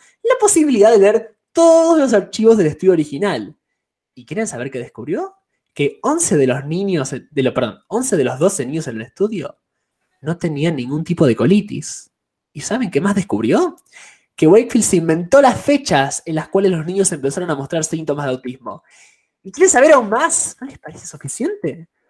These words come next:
Dos de los niños autistas en el estudio ni siquiera tenían autismo.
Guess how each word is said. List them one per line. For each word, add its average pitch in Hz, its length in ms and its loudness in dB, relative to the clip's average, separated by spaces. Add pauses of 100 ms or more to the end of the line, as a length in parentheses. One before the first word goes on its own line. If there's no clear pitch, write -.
(140)
Dos 285 520 0
de 175 100 2
los 170 160 -2
niños 180 500 -4
autistas 196 480 -8
en 156 60 -10
el 139 80 -6
estudio 220 640 -2 (760)
ni 226 120 -4
siquiera 311 520 0
tenían 285 360 0
autismo. 220 840 -2